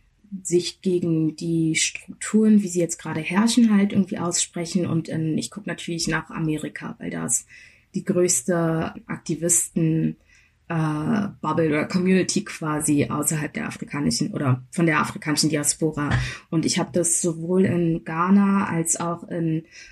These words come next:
äh, Amerika erstmal so wahrgenommen, dass viele sich gar nicht eigentlich auf, ähm, antiasiatischen Rassismus irgendwie jetzt einstellen konnten oder wollten. Also ich war echt überrascht, dass es für die meisten halt, ähm, etwas war, was es nicht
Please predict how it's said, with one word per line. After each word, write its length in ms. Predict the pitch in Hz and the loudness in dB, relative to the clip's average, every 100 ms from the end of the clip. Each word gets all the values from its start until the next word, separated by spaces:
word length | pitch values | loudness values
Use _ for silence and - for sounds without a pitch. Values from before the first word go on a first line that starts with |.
| - | -8
äh, 60 | 170 | -4
Amerika 1120 | 160 165 170 170 190 202 - 185 175 170 208 - _ | -4 -4 -2 0 4 4 4 -4 -2 -4 -8 -18 _
erstmal 440 | 180 - - 180 170 | -4 -2 2 2 2
so 340 | 165 185 196 | 2 4 6
wahrgenommen, 720 | 208 196 196 175 170 170 165 165 | 6 4 2 0 0 0 -2 -2
dass 540 | 160 160 - - - - | 0 0 0 -8 -12 -18
viele 460 | - - 196 185 | -14 2 4 4
sich 240 | 180 175 - | 2 -2 -4
gar 200 | 170 165 | 0 2
nicht 260 | 165 - | 0 0
eigentlich 640 | 175 165 165 - 175 - - | -2 -2 -2 -2 -2 -2 -4
auf, 460 | 170 170 165 - - | -2 -2 -2 -8 -8
ähm, 320 | 180 165 160 - | -4 -2 -2 -2
antiasiatischen 720 | 165 165 185 170 170 - 170 | -4 0 -2 0 -2 0 -2
Rassismus 640 | 165 - 165 - 156 151 170 | 0 0 0 2 0 -2 -4
irgendwie 400 | 165 - 156 151 | -6 -4 -2 0
jetzt 340 | 135 - - _ - - _ _ _ _ - | 0 -2 -8 _ -20 -20 _ _ _ _ 0
einstellen 800 | 175 196 247 - - 160 151 147 | 4 6 4 0 -2 0 2 0
konnten 460 | - - 185 208 151 | -4 2 4 4 0
oder 300 | 156 151 143 | 0 -2 -2
wollten. 440 | 147 185 202 143 | 2 2 2 -2
Also 200 | 135 147 | 0 0
ich 220 | 143 - 175 | -2 -2 -2
war 180 | 156 - | -4 0
echt 320 | 202 233 - | 2 2 -2
überrascht, 540 | 202 170 170 196 - | -4 -2 -2 -2 -2
dass 140 | 170 170 | -4 -2
es 120 | 165 | -4
für 180 | - 185 | -4 -2
die 100 | 160 | 0
meisten 480 | 160 156 - 196 165 | 0 2 2 0 0
halt, 300 | 165 165 - | -2 -4 -6
ähm, 220 | 165 160 | -4 -2
etwas 380 | - - 160 - | -4 -4 -4 -4
war, 140 | 160 | -6
was 160 | 160 - | -4 -4
es 160 | 165 | -2
nicht 360 | 175 160 - | -2 -4 -6